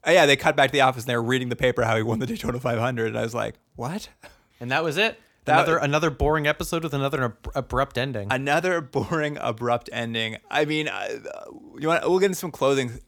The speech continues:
Speaker 1: closing thoughts about these episodes here, but I gotta say, Beyond Westworld fatigue has set in super hard in these two episodes.
Speaker 2: I, I agree. I actually, we, we said, we mentioned it earlier, but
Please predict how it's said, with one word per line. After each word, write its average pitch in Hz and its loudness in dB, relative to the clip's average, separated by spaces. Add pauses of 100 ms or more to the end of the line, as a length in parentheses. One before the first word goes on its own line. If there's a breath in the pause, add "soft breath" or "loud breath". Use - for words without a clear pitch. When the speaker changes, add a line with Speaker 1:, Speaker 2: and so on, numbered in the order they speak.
Speaker 1:
closing 143 2
thoughts 123 0
about 117 -2
these 113 -8
episodes 113 -4
here, 117 -6
but 120 -4
I 113 -4
gotta 143 0
say, 117 0 (720 loud breath)
Beyond 139 0
Westworld 135 -2
fatigue 156 -4 (120 soft breath)
has 127 -6
set - 0
in 123 -8
super 127 -2
hard 120 4
in 117 -6
these 117 -8
two 120 -8
episodes. 120 -6
Speaker 2:
I, 127 2 (100)
I 120 2
agree. 113 -2
I 127 2
actually, 151 0 (160 soft breath)
we, 139 -4
we 143 -4
said, 160 0
we 131 -4
mentioned 147 -4
it - -10
earlier, 117 -4
but 101 -6